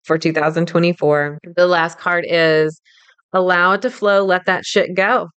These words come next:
Let it go. Don't stay in it too long. Allow yourself to cleanse. This is a water card. So allowing yourself to use water feels like that's important.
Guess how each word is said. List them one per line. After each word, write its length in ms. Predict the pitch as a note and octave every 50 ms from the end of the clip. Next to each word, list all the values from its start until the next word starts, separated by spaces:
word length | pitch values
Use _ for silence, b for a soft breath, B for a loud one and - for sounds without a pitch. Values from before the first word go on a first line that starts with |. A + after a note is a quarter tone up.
| _ _ _ _ _ -
Let 540 | E3+ F3+ F3+ F#3 F#3+ F#3+ G3 G#3 A3 A#3+ C4
it 160 | B3 - A3+
go. 500 | A#3 A3 G3+ F#3 F3 D#3+ D#3 D3+ D#3+ F#3+ - _ _ _ _ E3 E3+
Don't 280 | F#3 F#3 F#3 G3 - -
stay 380 | - - - - G3+ F#3+ F3+ F3+
in 100 | F3 F3
it 180 | F3 E3+ F3
too 220 | - - F#3+ F3+ E3+
long. 520 | D#3 D#3 C#3+ C#3+ C#3 D3 D3+ D3+ E3 F3 B B B B B B B B B B B _ _ _
Allow 340 | F3 F3+ F#3 F#3 F#3 F#3 F#3+
yourself 680 | G3+ G#3+ G#3 G3 F#3+ - - G3 F3 E3+ E3 E3 D#3+ - -
to 100 | - F3+
cleanse. 680 | E3+ - - F3+ E3 D#3 D#3+ D#3 D#3 E3+ G3+ A3 A3 G3
This 180 | F#3 E3+ E3 E3+
is 100 | E3 E3
a 80 | D#3+
water 360 | D3+ D3+ D3+ D3+ D3+ D3+ E3
card. 600 | F3 - - F#3+ F3+ F#3 F#3 F#3 F#3 F#3 F#3 F#3+ - _ -
So 460 | - - - D#3+ D#3 D#3+ D#3 D#3 D3+ -
allowing 440 | D#3+ D#3 E3 E3 E3+ F#3 F#3+ F#3+ F3+
yourself 480 | F3 F3 E3 - F3 D#3+ E3 D#3+ D#3+ -
to 120 | - E3
use 320 | C#3+ D3+ E3 E3+ F3 E3+
water 380 | E3+ E3 D#3 D#3+ E3 F3+ F3+ F3
feels 340 | - - E3 E3 D#3+ D#3+ E3
like 160 | D#3+ D#3 D#3
that's 200 | D#3 D#3 D#3+ -
important. 580 | D#3 D#3+ D#3+ - D#3+ C#3+ - E3+ F3+ F#3 F#3